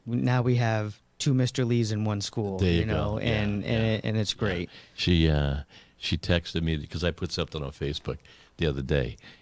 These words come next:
Speaker 2: and she texted, "You still got it," something like that. And I go, "All right, there's this," 'cause she was the greatest.
Speaker 1: She still is.
Speaker 2: Probably one of the greatest woman taekwondoists
Speaker 1: No
Speaker 2: that
Speaker 1: doubt.
Speaker 2: I've ever met.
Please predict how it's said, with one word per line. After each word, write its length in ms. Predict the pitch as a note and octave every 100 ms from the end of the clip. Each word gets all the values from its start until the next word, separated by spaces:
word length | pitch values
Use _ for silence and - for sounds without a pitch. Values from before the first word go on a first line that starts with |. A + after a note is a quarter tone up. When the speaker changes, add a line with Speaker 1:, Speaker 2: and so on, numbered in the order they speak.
| -
Speaker 2:
and 140 | D2
she 140 | - C#2+
texted, 480 | - D2+ C2+ - - _ -
"You 100 | F2+
still 260 | - C3+ A2
got 240 | A#2+ B2
it," 180 | E2+ -
something 240 | G2 C#2+
like 200 | D#2 D2+ -
that. 260 | D2 D2 - -
And 120 | F#2
I 40 | F2+
go, 200 | F#2 -
"All 120 | F3
right, 260 | G3+ D#3 F3 -
there's 260 | B2 C3+ C#3+
this," 460 | - E3+ E3+ - - - - -
'cause 120 | - G2+
she 140 | B2
was 120 | G2
the 80 | -
greatest. 500 | C#2+ D2+ C#2 A#1+ -
Speaker 1:
She 100 | -
still 300 | C#3+ C3+ G#2
is. 240 | G#2 G2 F#2
Speaker 2:
Probably 240 | D3 D3
one 120 | B2+
of 60 | A#2
the 60 |
greatest 400 | F#2+ G#2+ G2+ -
woman 420 | - F#2 F#2+ F#2 E2+
taekwondoists 1080 | F#2 F2 - F2 F2+ E2+ D2 D2+ G2 - -
Speaker 1:
No 160 | B2+
Speaker 2:
that 60 | A2
Speaker 1:
doubt. 240 | G2+ G2+ -
Speaker 2:
I've 220 | D#2+ D#2+
ever 200 | D#2+ D#2+
met. 260 | D2 B1+